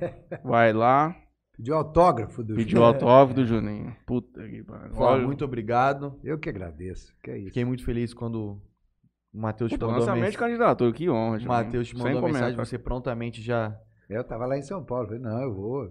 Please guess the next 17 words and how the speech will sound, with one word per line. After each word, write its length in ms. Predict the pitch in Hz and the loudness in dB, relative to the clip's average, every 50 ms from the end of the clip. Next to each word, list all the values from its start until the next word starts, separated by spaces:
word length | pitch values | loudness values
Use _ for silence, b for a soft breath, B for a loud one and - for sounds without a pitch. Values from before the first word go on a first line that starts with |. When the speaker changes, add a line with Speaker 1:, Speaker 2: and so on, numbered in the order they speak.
| 101 123 | -12 -10
Speaker 3:
já 120 | 147 107 107 | -8 -8 -8
Speaker 1:
Ixi, 140 | 104 - - | -8 -10 -8
Speaker 3:
disse 280 | 113 120 113 - - | -8 -8 -8 -10 -14
que 120 | - 120 107 | -14 -14 -14
vinha. 400 | 98 101 110 120 131 143 143 139 | -12 -10 -10 -8 -8 -6 -6 -8
Speaker 1:
faço 160 | 135 - - | -8 -10 -12
questão. 540 | - 135 - - - 110 101 104 117 107 - _ _ _ | -14 -14 -14 -14 -14 -14 -12 -12 -14 -16 -18 _ _ _
Speaker 3:
Então, 200 | - 120 117 117 113 | -8 -6 -4 -4 -4
muito 240 | 113 117 123 - 139 | -4 -4 -4 -4 -4
obrigado. 420 | 127 120 117 117 117 113 123 131 | -4 -4 -2 0 0 0 2 2
É 60 | 131 | 2
muito 180 | 127 131 147 147 | 0 0 -2 -2
importante 360 | 147 - 160 143 - 135 131 | -2 -2 -2 -2 -2 -4 -6
a 20 | 131 | -6
gente 160 | 131 127 - | -8 -8 -6
trazer... 760 | 139 131 123 117 98 101 110 117 120 123 120 110 107 107 101 98 | -4 -2 -2 -2 -4 -4 -6 -4 -4 -4 -4 -6 -6 -10 -10 -12
é, 360 | 98 95 95 95 92 95 | -12 -12 -12 -12 -12 -14